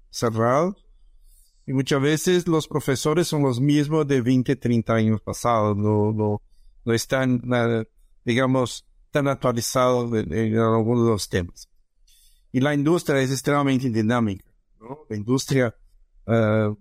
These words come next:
a cada año tiene nuevas tecnologías, nuevos, eh, eh, debates científicos y, y cambia muy fuertemente, especialmente cuando estamos hablando de agricultura.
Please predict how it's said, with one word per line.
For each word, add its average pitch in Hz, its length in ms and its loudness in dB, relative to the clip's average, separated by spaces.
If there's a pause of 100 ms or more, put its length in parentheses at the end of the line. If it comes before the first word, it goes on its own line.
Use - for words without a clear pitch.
(120)
a 107 80 -4
cada 123 380 0
año 135 640 2
tiene 127 580 2
nuevas 127 480 0
tecnologías, 120 880 0
nuevos, 120 560 0 (420)
eh, 110 220 2
eh, 107 460 2 (320)
debates 131 460 0
científicos 110 1200 0
y, 107 360 0
y 107 300 -20
cambia 131 340 0
muy 120 200 0
fuertemente, 107 580 -4
especialmente 160 600 -2
cuando 135 220 -2
estamos 135 340 -2
hablando 131 320 -2
de 120 80 0
agricultura. - 600 -4